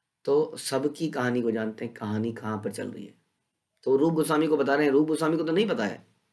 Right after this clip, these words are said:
वो सोच रहे हैं वो जेल में ही है, लेकिन पीछे से कुछ कुछ चल रहा है जो अभी हमने ज-, चर्चा नहीं करी है। आप बता रहे हैं वो तो छूट ही चुका है, already छूट चुका है, गुड न्यूज़, और शीघ्र ही आकर मुझसे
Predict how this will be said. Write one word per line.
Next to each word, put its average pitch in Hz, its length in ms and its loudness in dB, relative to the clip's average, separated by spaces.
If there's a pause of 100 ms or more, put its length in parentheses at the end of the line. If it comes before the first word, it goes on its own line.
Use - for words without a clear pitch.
वो 127 60 -2
सोच 143 200 0
रहे 147 80 0
हैं 151 80 2
वो 135 60 -2
जेल 160 200 4
में 170 80 0
ही 131 80 0
है, 104 60 0
लेकिन 135 280 0
पीछे 156 340 0
से 175 100 -4
कुछ 175 160 -4
कुछ 170 220 -4
चल 170 140 2
रहा 165 140 2
है - 320 -4
जो 131 100 0
अभी 131 120 0
हमने 131 220 0
ज-, 113 320 -2
चर्चा 120 280 -2
नहीं 123 180 0
करी 113 220 0
है। - 140 -8 (960)
आप 147 100 4
बता 156 200 8
रहे 185 100 6
हैं 190 60 2
वो 202 60 6
तो 208 100 8
छूट 202 460 2
ही 202 160 4
चुका 185 240 2
है, 123 300 0
already 175 420 4
छूट 143 160 0
चुका 110 200 -8
है, - 240 -14 (460)
गुड 190 160 2
न्यूज़, 139 400 2 (640)
और 147 100 2
शीघ्र 202 280 4
ही 202 80 8
आकर 156 280 6
मुझसे 202 460 4